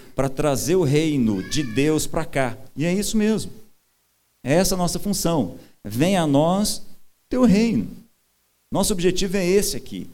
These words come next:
fazer com que a justiça do reino se faça nesse lugar. Mas as nossas vidas não estão só nessa dimensão do visível.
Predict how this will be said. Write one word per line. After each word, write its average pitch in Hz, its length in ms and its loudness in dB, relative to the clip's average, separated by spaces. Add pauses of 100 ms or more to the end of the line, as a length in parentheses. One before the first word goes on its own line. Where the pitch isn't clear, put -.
(280)
fazer 143 320 0
com 180 100 0
que 180 100 0
a 170 80 2
justiça 190 640 0
do 165 140 4
reino 170 360 4
se 180 160 0
faça 175 540 -4
nesse 104 280 -4
lugar. 95 380 -4 (340)
Mas 120 140 -4
as 120 120 0
nossas 143 460 0
vidas 127 400 -2
não 160 480 2
estão 147 400 0
só 139 580 2 (160)
nessa 143 360 0
dimensão 131 600 2
do 123 140 -2
visível. 101 760 -2